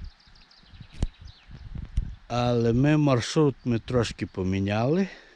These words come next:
Спершу я заїхав на ці місця,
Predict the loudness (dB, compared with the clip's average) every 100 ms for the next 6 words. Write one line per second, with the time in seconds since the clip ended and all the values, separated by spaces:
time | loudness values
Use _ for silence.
0 | _ _ _ _ -14 -14 _ _ _ _
1 | -20 _ _ -18 -18 -2 2 2 0 0
2 | 2 2 2 2 2 2 0 0 -4 -4
3 | -12 _ -20 -20 -20 _ _ _ _ -20
4 | -10 -8 -2 -2 -4 -4 2 2 2 2
5 | 0 0 -4 -2 2 4 2